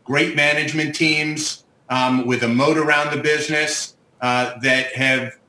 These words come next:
uh, that have, that have not only shown their ability to grow up till now, but sustainable long-term growth. Uh, and we wanna partner with, uh, with companies like that that share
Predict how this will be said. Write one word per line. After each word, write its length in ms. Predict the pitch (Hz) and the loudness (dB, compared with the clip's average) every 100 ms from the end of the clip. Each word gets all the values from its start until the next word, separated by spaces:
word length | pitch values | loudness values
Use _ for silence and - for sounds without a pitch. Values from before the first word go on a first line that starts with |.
| _ - | _ -2
uh, 320 | 123 123 120 | 0 0 0
that 160 | 131 131 | 0 0
have, 220 | 120 117 | -2 0
that 160 | 131 123 | 0 0
have 180 | 113 - | -4 -8
not 240 | 135 156 175 | 0 0 2
only 220 | 170 147 | 0 0
shown 420 | - 156 151 147 | 0 0 0 0
their 240 | 135 127 | 2 0
ability 380 | 113 151 156 135 | 2 2 2 2
to 160 | 123 - | 0 -2
grow 500 | 131 135 131 131 131 | 0 2 2 0 -2
up 180 | 131 - | -4 -4
till 160 | - 127 | -4 0
now, 380 | 139 160 139 120 | 2 2 0 -2
but 180 | 127 | -4
sustainable 800 | - 135 - - 180 180 135 131 | -4 -6 -4 0 0 0 -2 -2
long-term 580 | 131 151 160 - 117 104 - | 0 0 0 -4 -6 -6 -8
growth. 440 | 95 - - - _ _ _ _ | -10 -10 -14 -20 _ _ _ _
Uh, 280 | 123 120 123 - | -2 0 -2 -2
and 240 | 143 139 | -2 0
we 160 | 147 190 | 0 2
wanna 260 | 180 170 - | 2 0 0
partner 600 | 190 156 131 110 107 - _ _ | 0 0 -2 -4 -6 -12 _ _
with, 440 | 117 131 127 - - | -2 -2 -2 -10 -4
uh, 300 | 127 123 120 | -2 -2 -2
with 320 | 135 127 - | -2 -4 -8
companies 540 | - 139 131 131 127 131 | -2 -2 0 -2 -2 0
like 240 | 127 123 | -2 0
that 320 | 135 123 131 | 0 0 0
that 180 | 135 131 | -4 -2
share 760 | - - 175 170 147 135 135 | -2 2 4 4 2 0 -4